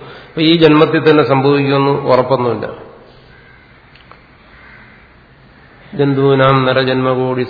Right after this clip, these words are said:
എന്ന് പറഞ്ഞൊക്കെ നമ്മൾ പഠിക്കുന്നില്ലേ? അപ്പോ ശാസ്ത്രം എന്ന് പറയുന്ന ഒരു സാധാരണ ഒരു ജിജ്ഞാസുവിന് വേണ്ടിയിട്ട് നിർദ്ദേശിക്കുകയാണ്. അയാളുടെ ഏതെങ്കിലും ജന്മജന്മാന്തരങ്ങളിൽ ഇനി അയാൾ ഇവിടെ ഇരുന്ന് ഗൃഹസ്ഥാശ്രമിയായോ സന്യാസിയായോ എങ്ങനെയാണ് മോക്ഷം സംഭവിക്കുന്നതെന്നൊന്നും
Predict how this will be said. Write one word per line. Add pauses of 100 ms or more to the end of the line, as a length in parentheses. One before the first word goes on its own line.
(140)
എന്ന്
പറഞ്ഞൊക്കെ
നമ്മൾ
പഠിക്കുന്നില്ലേ? (1200)
അപ്പോ (440)
ശാസ്ത്രം
എന്ന്
പറയുന്ന
ഒരു
സാധാരണ
ഒരു (640)
ജിജ്ഞാസുവിന്
വേണ്ടിയിട്ട്
നിർദ്ദേശിക്കുകയാണ്. (460)
അയാളുടെ
ഏതെങ്കിലും
ജന്മജന്മാന്തരങ്ങളിൽ
ഇനി
അയാൾ
ഇവിടെ
ഇരുന്ന്
ഗൃഹസ്ഥാശ്രമിയായോ
സന്യാസിയായോ
എങ്ങനെയാണ്
മോക്ഷം
സംഭവിക്കുന്നതെന്നൊന്നും